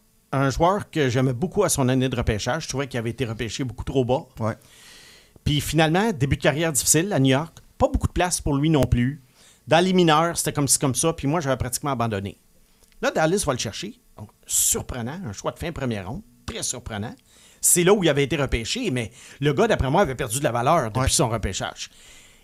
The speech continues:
Speaker 1: Et là, cette année à Dallas, dans la brigade défensive qui a été concoctée savamment par
Speaker 2: Ouais.
Speaker 1: Jim Nill, il, il, avec l'utilisation qu'on a fait, il fait belle figure.
Speaker 2: Avec Ryan, euh, Suter sur une troisième paire.
Speaker 1: Oui.
Speaker 2: Ouais.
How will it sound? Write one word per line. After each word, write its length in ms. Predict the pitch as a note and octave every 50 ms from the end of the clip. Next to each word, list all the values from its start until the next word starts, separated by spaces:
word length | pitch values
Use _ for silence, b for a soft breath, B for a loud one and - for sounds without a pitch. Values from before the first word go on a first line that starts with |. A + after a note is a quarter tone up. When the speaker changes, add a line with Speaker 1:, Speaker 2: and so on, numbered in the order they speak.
| B -
Speaker 1:
Et 140 | E3 D#3+ D#3
là, 160 | E3 A3+ D#4 A4
cette 260 | - - - B2+ -
année 160 | C#3 C#3 F#3+
à 80 | A#3+ C4+
Dallas, 600 | G#3+ E3 D3 C3 A#2+ D3+ A3 B3+ A3+ - - -
dans 340 | - C3+ A#2+ G3 A#3 C4 C4+
la 140 | G3 F#3 G#3
brigade 560 | F#3+ E3 F#3 C#3 C#3 D3 C3+ F3 F3+ G3 F#3
défensive 560 | D3+ C3+ - - D3 C3 A#2 - - G#3+ F#3+
qui 100 | - -
a 20 | C#3
été 200 | B2 B2+ D3+ B2
concoctée 800 | - D3 C3+ B2 - B2+ A#2 - _ - E3+ F3+ F3+ F3 D3 B2
savamment 580 | - - - D3 C3+ C#3 C3+ C3 C3+ D3+ -
par 140 | - - B2
Speaker 2:
Ouais. 100 | C#3 D3
Speaker 1:
Jim 60 | C#3+ A#2 A#2+
Nill, 320 | B2+ A3 C4 D4 B3+ G3 - b b b b b b b b b b b _ _ _ _
il, 120 | - C3 C3 B2+
il, 180 | D3+ C#3+ C#3 - - D3 - -
avec 240 | D3+ C#3 D3+ -
l'utilisation 580 | E3+ A#3 G#3 - - F#3 D#3+ E3 D#3+ - - F#3+
qu'on 100 | F3+ D3+
a 80 | B2+ A#2+
fait, 160 | D#3 A3 - -
il 80 | G3+
fait 140 | - F#3 G3
belle 180 | F#3+ A3 A3+ -
figure. 280 | D3 C3+ C3 D#3+ D#3+ C3
Speaker 2:
Avec 200 | B2 B2 B2 B2
Ryan, 320 | B2 A#2 A2+ A#2 A#2 A2+
euh, 120 | A2+ A2 A2
Suter 320 | - - A2+ - - A#2+ A#2
sur 180 | - - G#2
une 60 | G2
troisième 320 | F#2 - G#2+ G2 F#2+ G2+ F#2
paire. 220 | - - E2 D#2+ D2+
Speaker 1:
Oui. 300 | D#3 F3 B3+ F4+ B3 D3+ -
Speaker 2:
Ouais. 100 | -